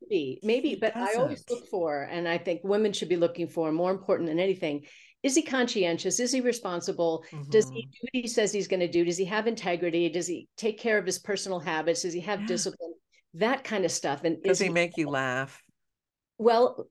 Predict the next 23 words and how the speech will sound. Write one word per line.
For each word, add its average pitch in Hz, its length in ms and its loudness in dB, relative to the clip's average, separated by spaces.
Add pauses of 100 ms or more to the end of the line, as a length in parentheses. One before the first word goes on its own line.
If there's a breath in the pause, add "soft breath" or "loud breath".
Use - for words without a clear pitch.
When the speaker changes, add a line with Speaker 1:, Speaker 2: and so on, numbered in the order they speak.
(240)
Speaker 1:
does 214 220 4
he 202 140 0
make 190 440 4
you 160 140 0
laugh? 127 500 -6
Well, 175 360 4
you 220 180 4
and 320 80 8
I 233 140 6
both 208 260 6
know 196 140 8
women 180 280 6
who 180 120 2
cannot 220 340 -4
be 196 100 0
made 202 280 0
to 165 100 -2
laugh. - 440 -6
<laughs> - 40 -14
Speaker 2:
Well, 165 460 8
yeah, 135 180 -2
that's 120 220 -6
true. - 160 0